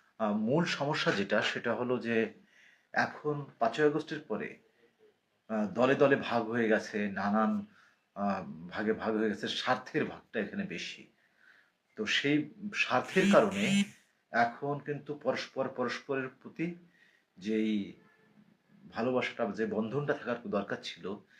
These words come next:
সেটা নেই। আজকে মোবাশ্বের নামে একজন স্বেচ্ছাসেবক দলের নেতা,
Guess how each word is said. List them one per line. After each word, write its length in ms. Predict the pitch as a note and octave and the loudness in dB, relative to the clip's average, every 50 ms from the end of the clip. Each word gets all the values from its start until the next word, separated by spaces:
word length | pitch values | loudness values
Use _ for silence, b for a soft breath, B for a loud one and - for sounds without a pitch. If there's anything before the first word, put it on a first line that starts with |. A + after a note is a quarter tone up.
| b b b - | b b b -12
সেটা 260 | - C3 B2 B2+ G#2+ | -8 -2 0 0 0
নেই। 180 | F2+ - - - - _ _ _ _ _ _ _ _ _ _ _ _ _ _ _ _ _ _ _ b b b b b b b b b b b b _ _ _ _ | 0 -2 -8 -14 -18 _ _ _ _ _ _ _ _ _ _ _ _ _ _ _ _ _ _ _ b b b b b b b b b b b b _ _ _ _
আজকে 600 | - A#2+ A#2+ - - - F3 E3 E3 D#3+ D3+ - - - _ _ _ _ _ _ _ - | 0 0 0 0 -2 -2 0 2 4 4 2 0 -4 -12 _ _ _ _ _ _ _ -8
মোবাশ্বের 420 | A#2+ C3 C3 E3 D#3+ - - D#3+ E3 | -4 -2 0 0 0 0 -2 -2 -4
নামে 220 | D#3+ E3+ E3 E3 | -4 -2 0 2
একজন 400 | D#3 D3 C#3+ D3 D3+ D3+ D3 C#3+ | 2 2 2 0 0 0 0 -4
স্বেচ্ছাসেবক 760 | C#3+ - - C3 B2 - - - - - B2+ C3 C3+ C3+ - - - A#2 - _ _ _ _ - | -6 -8 -6 -8 -8 -8 -8 -8 -10 -8 -6 -8 -8 -8 -10 -18 -20 -20 -20 _ _ _ _ -8
দলের 400 | G#2 G#2 G#2+ A2+ A#2 A#2+ A2+ G#2+ | -2 0 2 4 4 4 2 2
নেতা, 520 | G#2 G2+ G#2 G2+ - F#2 F#2+ F#2+ G2+ - | 2 0 0 0 -2 -4 -6 -6 -6 -8